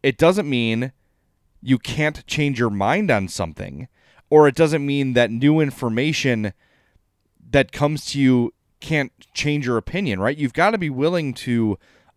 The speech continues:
adapt as you gain knowledge. So in-, admitting you don't know everything,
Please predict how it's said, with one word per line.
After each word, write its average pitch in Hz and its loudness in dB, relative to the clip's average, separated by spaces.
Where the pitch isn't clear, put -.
adapt 135 2
as 120 -2
you 127 0
gain 123 -2
knowledge. 110 -4
So 160 4
in-, 139 0
admitting 180 2
you 190 2
don't 156 2
know 131 4
everything, 95 -2